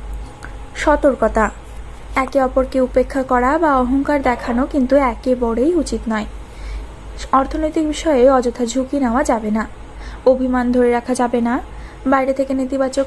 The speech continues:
প্রভাব কিন্তু গ্রহণ করা যাবে না। অন্যের কথা শুনে একে অপরকে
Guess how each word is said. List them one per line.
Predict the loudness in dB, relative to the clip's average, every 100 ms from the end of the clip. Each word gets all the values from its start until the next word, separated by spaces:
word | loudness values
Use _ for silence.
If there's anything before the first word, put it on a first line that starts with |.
| 2
প্রভাব | 0 2 0 0
কিন্তু | -2 0 2
গ্রহণ | 2 2 2
করা | 2 2 2
যাবে | 0 0
না। | -2 -2 -6 -14 -14 -14 0
অন্যের | 4 6 4 4
কথা | 0 0
শুনে | -2 0 2 2 2
একে | 2 0
অপরকে | 2 -2